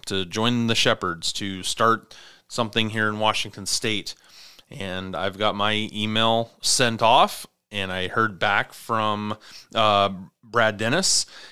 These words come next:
and then I fill out my application to, I believe this is the application that they sent off to the F B I. Had to put in all of this information in. They go through the entire background check. Uh,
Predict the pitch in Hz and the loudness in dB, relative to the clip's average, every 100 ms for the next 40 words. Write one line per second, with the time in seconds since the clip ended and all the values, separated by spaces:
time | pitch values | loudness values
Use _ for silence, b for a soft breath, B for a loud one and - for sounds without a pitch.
0 | B 107 107 104 101 98 - 113 104 104 | B -4 -2 -2 -2 -4 -2 0 2 2
1 | 101 101 98 95 - 135 - 180 185 190 | 2 0 -2 -4 0 2 4 2 0 -2
2 | - 117 107 104 101 101 98 B B B | -2 -2 -2 -2 -4 -4 -8 B B B
3 | - 95 104 123 113 113 110 104 104 101 | -10 -4 0 0 0 -2 -2 -4 0 0
4 | 82 110 110 110 - 104 95 101 - 101 | 0 -2 -4 -6 -4 -6 -8 -6 -2 0
5 | 101 - 92 98 98 - 95 120 147 147 | 0 -2 -6 -4 -4 -6 0 4 4 2
6 | 135 92 - 110 101 98 101 101 101 95 | 0 -6 -8 -8 -4 -2 -2 -2 -4 -4
7 | 98 98 - - 110 107 104 104 113 - | -4 -2 0 -2 -4 -6 -2 0 2 0
8 | 113 113 113 - B B B - 98 98 | 0 -2 -2 -8 B B B -6 -4 -4
9 | 98 110 104 101 98 - 104 104 98 107 | -4 -6 -4 -4 -6 -2 0 0 0 0
10 | 107 - 107 104 - 113 107 - - B | 0 0 -2 0 0 2 0 -2 -10 B
11 | B B - - - | B B -12 -10 -10